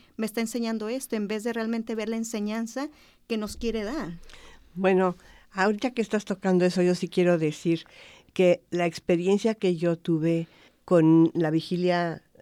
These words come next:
Speaker 2: de Pentecostés, en donde precisamente cuando se habló de los dones del Espíritu Santo,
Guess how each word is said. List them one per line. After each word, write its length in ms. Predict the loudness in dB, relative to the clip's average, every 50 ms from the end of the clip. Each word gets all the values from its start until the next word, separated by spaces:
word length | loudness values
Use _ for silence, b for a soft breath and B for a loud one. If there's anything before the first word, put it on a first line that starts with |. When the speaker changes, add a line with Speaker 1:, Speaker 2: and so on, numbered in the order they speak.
| _ -6
Speaker 2:
de 200 | -4 -2 -2 0
Pentecostés, 920 | 0 0 0 0 0 -4 -6 -6 -6 -6 -8 -8 -8 -6 -4 -4 -6 -8 -14 _ b b b b b b b b b b b
en 220 | b 2 4 6
donde 500 | 6 6 6 6 6 6 6 4 4 2 _ _ _ _ -20 -20 -10 _
precisamente 1040 | 0 0 0 0 -2 -4 -2 -2 0 0 4 4 4 4 4 4 2 2 2 0 -2 b b b b b b b b _
cuando 280 | 0 0 2 2 2 0
se 200 | -2 0 0 2
habló 320 | 2 2 0 2 2 2
de 100 | 2 2
los 280 | 0 0 -2 -2 -4 0
dones 380 | 0 2 4 4 2 2 2
del 160 | 0 0 0 -2
Espíritu 600 | -2 -4 -6 -6 -4 -2 -2 -2 -4 -4 -6 -6
Santo, 560 | -4 -4 -2 -2 -2 -2 -4 -6 -8 -8 -8